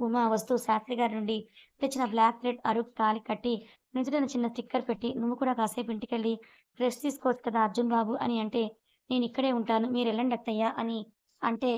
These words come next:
కూతుర్ని ప్రాణంలా ప్రేమించే భర్త వస్తారని ఊహించని ఉమ ప్రేమగా ఆర్తి నిండిన కలతో అర్జున్ చెంప నిమిరి వెళ్ళిపోతుంది. తననే చూస్తూ ఉన్న ఆర్షి దగ్గరికొచ్చి చైర్లో కూర్చుంటూ, "పడుకో, ఇంకా చాలా సేపటి నుండి ఇలాగే ఉన్నావు" అని అర్జున్ అంటే,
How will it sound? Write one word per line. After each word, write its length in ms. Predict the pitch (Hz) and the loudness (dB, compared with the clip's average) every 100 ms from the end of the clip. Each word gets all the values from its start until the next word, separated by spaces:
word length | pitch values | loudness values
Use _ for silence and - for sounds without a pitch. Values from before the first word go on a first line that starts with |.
| 285 | -2
కూతుర్ని 420 | 277 262 254 247 | -6 -4 -4 -4
ప్రాణంలా 440 | 240 226 233 247 | -2 0 0 0
ప్రేమించే 400 | 240 240 226 226 | 0 -2 -4 -4
భర్త 280 | 208 208 202 | 0 0 0
వస్తారని 420 | 240 233 233 226 | -4 2 2 2
ఊహించని 480 | 220 214 233 226 226 | -2 -4 -4 -4 -6
ఉమ 160 | 208 220 226 233 _ _ _ - | -4 -2 -2 -6 _ _ _ -4
ప్రేమగా 480 | 247 254 269 247 233 - | -2 0 0 2 2 2
ఆర్తి 260 | 220 226 254 | 0 0 -2
నిండిన 220 | 254 240 | -2 -2
కలతో 300 | 226 220 240 | -2 -4 -2
అర్జున్ 340 | 233 202 262 247 | -2 -2 -4 -4
చెంప 260 | 226 214 233 | -6 -4 -4
నిమిరి 260 | 220 220 | -4 -4
వెళ్ళిపోతుంది. 600 | 226 214 202 220 226 220 220 - _ _ - | -4 -4 -6 -6 -4 -4 -6 -12 _ _ -4
తననే 280 | 233 247 240 | -2 -2 -2
చూస్తూ 300 | 240 233 240 | -6 -4 -4
ఉన్న 160 | 226 226 - | -4 -4 -2
ఆర్షి 280 | 214 220 247 | -2 -2 -4
దగ్గరికొచ్చి 560 | 220 202 - 214 - 220 - _ _ - | -4 -4 -6 -6 -6 -6 -8 _ _ -4
చైర్లో 300 | 262 262 285 | -2 0 0
కూర్చుంటూ, 440 | 277 220 240 220 247 | -2 -6 -6 -4 -2
"పడుకో, 360 | 233 220 226 240 | 0 -2 -2 -4
ఇంకా 280 | 269 220 226 220 214 _ _ - | -4 -4 -2 -2 -4 _ _ -4
చాలా 280 | 247 226 240 | 0 2 2
సేపటి 400 | 247 226 254 - | -2 -4 -6 -6
నుండి 220 | 247 233 247 | -4 -4 -4
ఇలాగే 360 | 220 233 233 254 | -2 -2 0 -2
ఉన్నావు" 340 | 220 220 220 | -2 -2 -2
అని 180 | 262 226 | -2 -4
అర్జున్ 280 | 214 190 240 | -4 -4 -6
అంటే, 200 | 226 233 | -4 -4